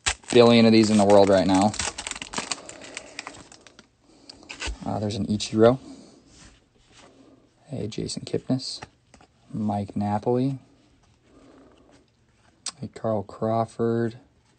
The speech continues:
Uh, Mike Trout, Team twenty twenty. It's always nice to get a Mike Trout card, no matter what year it's from. Matt Kemp, Chris Sale, and Kyuji Fuji-, Fujikua.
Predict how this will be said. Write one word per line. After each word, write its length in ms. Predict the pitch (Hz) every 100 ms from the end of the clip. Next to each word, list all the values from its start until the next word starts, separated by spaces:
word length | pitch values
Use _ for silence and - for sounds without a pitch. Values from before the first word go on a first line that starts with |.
| _ _ _ _ _ _ _ _ _ _ _ - -
Uh, 120 | 117
Mike 260 | 110 113 123
Trout, 280 | - 127 -
Team 180 | 123
twenty 260 | 113 120 113
twenty. 280 | - 117 104
It's 120 | 104
always 260 | 113 127 113
nice 400 | 117 113 107 -
to 100 | 104
get 160 | 104
a 40 | 104
Mike 320 | 104 104 98
Trout 300 | - 101 -
card, 280 | - 90 92
no 100 | 98
matter 280 | 101 104 101
what 340 | 104 107 -
year 200 | 101 101
it's 120 | 101
from. 520 | - 95 98 104 110 - - 220 -
Matt 240 | 123 117
Kemp, 460 | - 120 117 107 - -
Chris 260 | - 110
Sale, 520 | - - 101 104 104 -
and 460 | 104 104 104 101 - _ - - - - - -
Kyuji 500 | - 139 131 139 131
Fuji-, 540 | - 139 127 - 131
Fujikua. 1300 | - - 131 117 123 117 - - 123 113 107 101 104